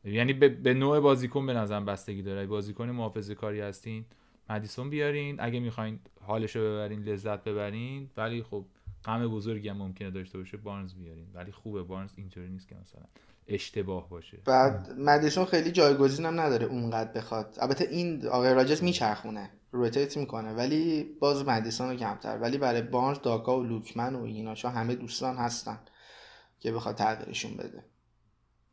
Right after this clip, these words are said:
Speaker 2: مگر حذف شه،
Speaker 1: ولی
Speaker 2: مگر
Speaker 1: آقا،
Speaker 2: لستر
Speaker 1: من
Speaker 2: حذف شه.
Speaker 1: آقا
Speaker 2: اگه لستر حذف شه، باز یکم سخت‌تر می‌شه. کاش بیاد بالا. اگه لستر بیاد بالا، راحت‌تر مدیسون می‌ذاریم، ولی لستر حذف شه دیگه، فقط بازی لیگش بمونه، باز نمی‌دونم.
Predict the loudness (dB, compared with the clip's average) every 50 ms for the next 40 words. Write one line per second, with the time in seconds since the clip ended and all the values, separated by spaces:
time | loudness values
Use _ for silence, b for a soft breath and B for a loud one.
0 | _ _ _ _ _ _ _ _ _ _ _ _ _ _ _ _ _ 2 4 6
1 | 6 6 6 8 10 10 10 10 8 6 2 2 2 2 2 0 0 0 2 4
2 | 6 10 12 12 12 12 10 8 4 6 8 8 8 8 8 6 2 0 2 2
3 | 2 2 4 4 4 4 2 0 0 2 2 2 2 2 0 0 0 2 2 2
4 | 2 2 0 0 0 0 2 2 2 2 2 0 0 0 0 -2 -4 -6 -4 -2
5 | -2 -2 2 4 4 4 6 4 4 4 4 2 0 -4 -6 -10 b b b b
6 | 4 6 6 8 8 8 8 6 4 4 4 4 6 6 6 8 8 8 8 8
7 | 8 6 6 6 4 4 4 4 2 -2 -4 -6 -8 -8 -8 -6 -6 -6 -6 -6
8 | -8 B B B B B B 8 8 10 8 8 6 4 -2 -4 -4 -2 0 0
9 | 0 0 -2 -2 -2 -2 -2 -2 -4 -6 -8 -2 0 0 2 2 0 -2 -2 0
10 | 0 0 0 0 2 2 2 2 2 2 2 2 2 2 2 4 4 4 4 2
11 | 0 0 2 2 4 2 2 0 -2 -6 -8 -12 -20 b b b b b b b
12 | b b b b b b b _ _ 0 2 2 2 2 0 -2 -2 -4 -8 -10
13 | -10 -12 -12 -14